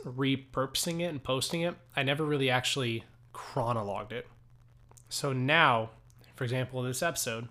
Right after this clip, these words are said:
when I have conversations with advisors, wanting to know more about podcasting, wanting to know if they should be getting into it, what they need to know, some best practices, strategies, tools, et cetera,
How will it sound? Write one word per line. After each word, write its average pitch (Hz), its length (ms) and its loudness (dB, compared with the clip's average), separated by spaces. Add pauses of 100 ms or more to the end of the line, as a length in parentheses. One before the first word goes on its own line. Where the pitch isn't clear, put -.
(1120)
when 135 120 -4
I 135 60 2
have 139 300 4
conversations 127 580 0
with 113 140 -8
advisors, 104 500 -6 (540)
wanting 143 380 0
to 139 100 0
know 135 100 0
more 123 180 2
about 117 240 -2
podcasting, 117 680 -2 (460)
wanting 156 380 4
to 151 60 2
know 139 220 2
if 131 100 -2
they 135 100 0
should 127 180 -2
be 131 60 -2
getting 127 260 0
into 123 220 -4
it, 107 100 -8
what 123 140 -4
they 139 100 -2
need 131 160 -2
to 131 60 -2
know, 123 240 -2
some 117 180 -8
best 117 220 -6
practices, 135 440 -2
strategies, 123 560 -4
tools, 131 340 -4
et 110 100 -4
cetera, 131 320 0